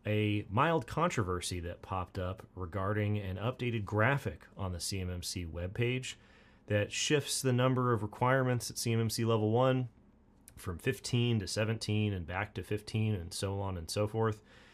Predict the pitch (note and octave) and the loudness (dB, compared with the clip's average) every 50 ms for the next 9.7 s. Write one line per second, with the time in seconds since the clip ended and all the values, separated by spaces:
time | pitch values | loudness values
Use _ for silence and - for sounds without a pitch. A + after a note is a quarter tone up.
0 | - - - - G#2 G#2 G2 - - - G#2+ G#2 G2 F#2+ F#2 F#2 - - G2 F#2+ | -20 -16 -6 -2 0 0 0 -2 -4 -2 -2 0 0 0 -2 -2 -2 -2 -2 -2
1 | F#2+ - F#2 F2 - E2+ - - F#2 F#2 F#2 F2+ F2+ - - - F2 - F#2+ F#2 | -2 -2 -6 -8 -6 -8 -8 -6 -6 -4 -4 -4 -4 -6 -10 -12 -10 -8 -6 -6
2 | E2+ E2 - - - - - - - - - - - - - - - - - - | -6 -6 -8 -12 -16 -20 -20 -20 -20 -20 -20 -20 -20 -20 -20 -20 -20 -18 -6 0
3 | - A#2+ A#2 A#2 A#2 A#2 A#2 A2+ A2+ G#2+ G#2+ A2 G#2+ G2+ F2 F#2+ G2+ G2 F#2 F2+ | 2 4 4 4 4 4 4 4 4 4 4 4 2 2 0 -2 -4 -2 0 2
4 | G2+ A2+ A#2 A#2 A2 G#2 F#2+ F#2 F2+ F2 E2+ F2+ F#2 F#2 F#2 F#2+ F#2 F2+ F2 F2+ | 4 4 6 6 4 4 2 0 -4 -4 -4 -4 -2 -2 -2 -2 -4 -4 -4 -6
5 | F2+ F#2 F2+ F2+ F2 F2 F#2 F#2 F#2+ F#2 F2+ F2+ F#2 - - F2+ F2+ F2+ - - | -6 -6 -6 -6 -6 -6 -6 -6 -6 -6 -6 -8 -12 -12 -12 -12 -12 -10 -8 -6
6 | G2+ F#2+ F#2 F#2 F#2 F2 - - F2 - - G2+ F#2 F#2 F#2 F2 - - - A2 | -4 -4 -4 -4 -6 -6 -8 -10 -10 -8 -6 -6 -4 -4 -6 -8 -6 -4 -2 -2
7 | G#2+ G2+ G2 F2 E2+ D#2+ E2 D#2+ - - - - - - - - - - - - | -2 -2 -2 -4 -6 -10 -12 -12 -16 -18 -20 -20 -20 -20 -20 -20 -20 -20 -12 -4
8 | - B2 C3+ B2+ - E3 E3+ E3+ E3 D#3+ D#3 D#3 D3 D3 C#3+ C3+ B2 - C#3 D3+ | 0 0 2 4 4 4 4 4 4 4 4 4 4 2 2 2 0 0 0 0
9 | B2+ - B2+ - - - C#3 A#2+ - C#3 C3 B2+ C3 | -2 -2 -4 -2 2 4 2 4 4 2 0 0 0